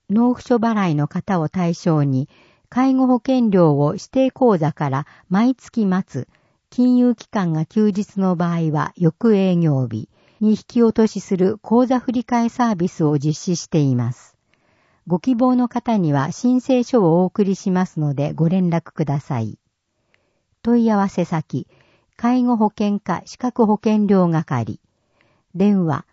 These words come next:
三六四七九四九三。ファックス、三六四七九四六六。Eメール、エムイーエヌジェイオーハイフンエスオーユーディーエーエヌアットマークシーアイティーワイ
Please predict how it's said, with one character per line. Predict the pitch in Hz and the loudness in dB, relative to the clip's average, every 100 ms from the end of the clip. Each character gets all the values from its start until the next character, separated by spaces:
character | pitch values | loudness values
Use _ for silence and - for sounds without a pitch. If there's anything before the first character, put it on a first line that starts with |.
| _ _ | _ _
三 | - 247 254 | -6 -2 2
六 | 262 240 190 | 0 0 0
四 | 180 196 196 | 0 0 0
七 | 170 131 - - | 0 -2 -4 -8
九 | - 254 254 | -2 0 2
四 | 233 156 | 2 0
九 | - 180 170 | 0 0 0
三。 | - 160 131 110 - _ _ _ _ | 0 -2 -2 -4 -10 _ _ _ _
フ | |
ァ | 240 | -6
ッ | |
ク | - - | -6 -12
ス、 | - - _ _ | -14 -14 _ _
三 | - 247 254 | -4 -2 2
六 | 254 247 180 | 0 0 0
四 | 180 208 202 | 2 2 0
七 | 165 131 - - | 0 -2 -6 -4
九 | 254 254 | 0 2
四 | 240 175 143 | 2 0 0
六 | 139 - 165 | -2 0 0
六。 | 135 - - - _ _ _ _ _ _ _ _ - | 0 -4 -16 -20 _ _ _ _ _ _ _ _ -4
E | 247 254 | 0 2
メ | 233 190 | 2 0
ー | 131 | -2
ル、 | 120 - _ _ _ _ - | -4 -10 _ _ _ _ -2
エ | 202 | 0
ム | 247 262 | 2 0
イ | 254 254 | 0 0
ー | 214 | 2
エ | 233 | 2
ヌ | 233 196 | 0 2
ジ | 226 | 2
ェ | 214 | 2
イ | 202 | 2
オ | 170 143 160 | 2 0 -4
ー | |
ハ | - 226 | -4 -2
イ | 208 | -2
フ | - | -2
ン | 160 143 - _ _ | -4 -6 -12 _ _
エ | 202 | -6
ス | - - | -6 -4
オ | 262 254 240 | 0 2 2
ー | |
ユ | 226 233 196 | 2 2 0
ー | 165 | 0
デ | |
ィ | 226 233 220 | 0 2 2
ー | |
エ | 202 180 | 2 2
ー | 180 | 0
エ | 147 | 0
ヌ | 135 - _ | -2 -8 _
ア | 170 | -10
ッ | - - | -8 -2
ト | 208 | 0
マ | 185 135 | 0 -2
ー | |
ク | - - - _ _ _ | -8 -14 -18 _ _ _
シ | - 254 254 247 | -8 -2 0 2
ー | |
ア | 233 | 0
イ | 226 | -2
テ | - | 0
ィ | 214 196 | 0 2
ー | |
ワ | 160 127 | 0 -2
イ | - | -6